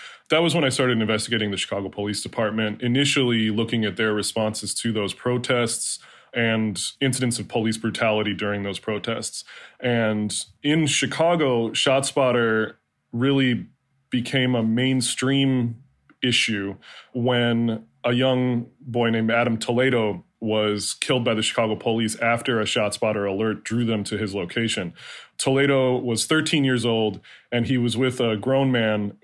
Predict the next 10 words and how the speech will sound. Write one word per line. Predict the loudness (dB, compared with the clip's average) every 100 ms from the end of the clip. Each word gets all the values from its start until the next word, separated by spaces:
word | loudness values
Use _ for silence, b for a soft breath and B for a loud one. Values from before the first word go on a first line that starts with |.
| -4
who | 0 2 2 0
had | -2 -4 -6 _ -4
allegedly | 0 0 0 0
been | 0 -2 -4 -6
shooting | -4 0 2 2
a |
gun | 0 0 0 0
at | -2 -2
passing | 0 0 0 -4
cars. | -2 0 0 0 -4